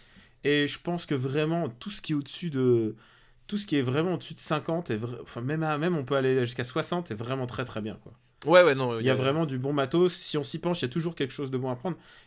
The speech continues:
Speaker 1: Et c'est un peu le propos de cette émission, c'est que, euh, il y a les gens qui pensent qu'il y a des sous-genres, euh, ou que on peut pas parler du vrai, du gros cinéma comme on parle du fi-,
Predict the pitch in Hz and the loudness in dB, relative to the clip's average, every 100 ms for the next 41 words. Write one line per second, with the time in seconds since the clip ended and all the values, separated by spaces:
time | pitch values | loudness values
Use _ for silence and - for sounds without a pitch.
0 | _ 131 131 151 143 170 147 123 135 151 | _ -4 0 -2 2 4 4 2 -2 -4
1 | 135 120 127 127 220 220 135 123 127 123 | -6 -4 -2 -2 -4 -6 -6 -2 -2 -4
2 | - - _ - 123 123 113 117 113 120 | -16 -20 _ -6 -2 -2 0 -2 0 2
3 | 120 156 - 123 139 135 127 123 117 110 | 2 -2 -6 -8 -6 -4 0 0 0 -4
4 | 127 120 139 147 147 156 139 113 117 117 | -4 2 4 6 6 6 4 2 0 2
5 | 120 120 - - _ 117 117 123 143 139 | 0 0 -6 -20 _ -4 -4 2 4 4
6 | 127 127 123 110 113 131 117 113 135 127 | 4 4 2 0 -2 -4 -4 -4 -4 -2
7 | 131 131 135 143 127 120 120 117 113 - | 0 2 2 0 -2 -2 0 -2 -4 -10
8 | - | -14